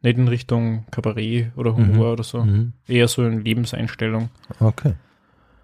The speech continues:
Speaker 2: Ja, das ist auch interessant, weil eigentlich Religion ja bei dir nicht so gut wegkommt da teilweise, aber der Lehrer hat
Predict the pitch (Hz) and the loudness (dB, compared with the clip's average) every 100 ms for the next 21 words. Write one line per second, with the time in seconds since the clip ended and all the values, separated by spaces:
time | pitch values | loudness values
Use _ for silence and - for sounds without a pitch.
0 | _ 120 143 131 123 131 127 113 - 90 | _ 2 2 0 0 0 0 -2 -2 -2
1 | 98 82 92 104 117 110 110 113 123 123 | 2 2 2 2 0 2 4 4 4 2
2 | 127 123 - - - _ _ _ _ - | 2 0 -4 -18 -20 _ _ _ _ -20
3 | - 127 120 123 123 127 131 101 92 - | -8 0 4 4 2 0 0 2 -2 -2
4 | 127 143 127 127 123 127 139 135 156 127 | -4 -2 -2 -2 0 -2 -2 -2 -2 -2
5 | 110 117 117 _ 110 107 95 120 143 127 | 2 2 2 _ 0 2 2 2 0 -4